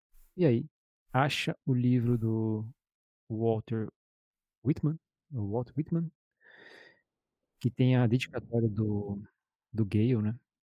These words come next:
pra, para o W W dele, que na verdade é o Walter White. E aí já eras.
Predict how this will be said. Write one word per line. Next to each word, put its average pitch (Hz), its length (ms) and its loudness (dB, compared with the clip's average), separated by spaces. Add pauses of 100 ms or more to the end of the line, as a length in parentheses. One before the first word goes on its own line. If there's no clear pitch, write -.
(320)
pra, 101 400 -2 (160)
para 113 220 2
o 98 100 0 (240)
W 110 260 0
W 107 300 2
dele, 120 460 2
que - 100 -16 (140)
na 104 120 2
verdade 101 520 2
é 139 320 8
o 113 240 2
Walter 113 220 2
White. 110 440 -4 (800)
E 123 60 4
aí 120 100 6
já 131 160 4
eras. - 640 0